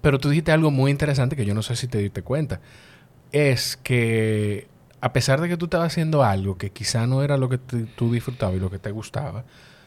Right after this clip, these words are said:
tú, el tiempo que se supone que era para descansar y para disfrutar y para tenerlo libre y alejarte del trabajo, tú se lo dedicabas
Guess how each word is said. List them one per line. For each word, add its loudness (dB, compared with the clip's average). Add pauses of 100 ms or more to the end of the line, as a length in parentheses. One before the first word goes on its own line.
(480)
tú, 4 (560)
el 0
tiempo 2
que -4
se 0
supone 2
que 0
era 0
para 0
descansar -4
y -10
para -4
disfrutar -4
y -2
para -4
tenerlo -2
libre 2
y 0
alejarte -4
del -6
trabajo, 0 (500)
tú -4
se 2
lo 4
dedicabas 0